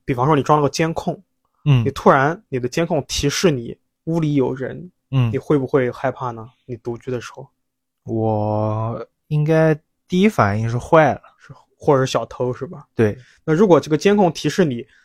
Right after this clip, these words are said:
Speaker 1: 有十五个人呢？
Speaker 2: 那，那，那，那我就先出去一下。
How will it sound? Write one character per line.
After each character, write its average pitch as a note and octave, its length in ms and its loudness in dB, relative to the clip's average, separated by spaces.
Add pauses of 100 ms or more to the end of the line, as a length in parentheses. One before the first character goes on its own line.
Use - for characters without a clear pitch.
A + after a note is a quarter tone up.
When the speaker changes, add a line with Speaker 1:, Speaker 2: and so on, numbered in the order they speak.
(120)
Speaker 1:
有 C3+ 180 2
十 - 280 0
五 D3 140 -4
个 B2 140 -2
人 A2 240 -8
呢？ A#2 140 -16 (1000)
Speaker 2:
那， C#3 240 -6
那， B2 280 -4
那， D#3+ 220 -4
那 D#3+ 220 4
我 G#2 160 2
就 G#2 100 -2
先 A#2+ 220 -2
出 D3+ 260 0
去 C3+ 220 2
一 - 100 -14
下。 - 280 -14